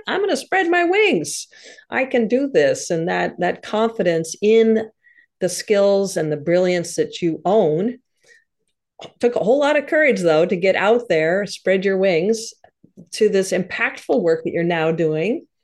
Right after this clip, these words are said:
as a professional organizer and life coach, where you're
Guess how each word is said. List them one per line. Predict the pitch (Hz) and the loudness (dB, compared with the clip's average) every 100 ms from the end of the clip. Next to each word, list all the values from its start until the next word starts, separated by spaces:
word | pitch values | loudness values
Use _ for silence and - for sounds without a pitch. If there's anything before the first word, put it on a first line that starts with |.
| _ - - _ _ 190 | _ -20 -20 _ _ -2
as | 185 180 | 0 2
a | 175 | 0
professional | 175 175 190 - 180 | -2 -2 -2 -2 -2
organizer | 185 190 180 175 170 196 254 | 0 2 2 0 0 0 -2
and | - 165 | -2 -4
life | 160 170 170 - | -2 -2 -4 -6
coach, | - 165 247 - - - _ _ _ _ - | 0 0 0 -4 -12 -16 _ _ _ _ -2
where | 175 | 0
you're | 180 185 180 180 175 | 2 2 4 4 4